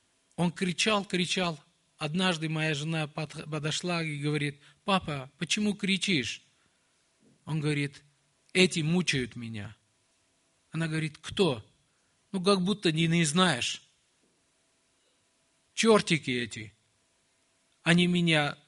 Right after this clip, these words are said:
щипают, меня толкают, хотят выбросить из постели". И тогда жена моя говорила:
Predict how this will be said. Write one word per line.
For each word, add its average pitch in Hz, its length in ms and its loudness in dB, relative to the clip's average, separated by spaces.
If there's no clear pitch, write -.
щипают, 175 760 2
меня 160 320 0
толкают, 165 680 0
хотят 165 320 -2
выбросить 156 880 -2
из 135 100 -8
постели". 156 720 -2
И 156 100 -6
тогда 170 640 0
жена 175 260 0
моя 151 220 0
говорила: 139 640 -2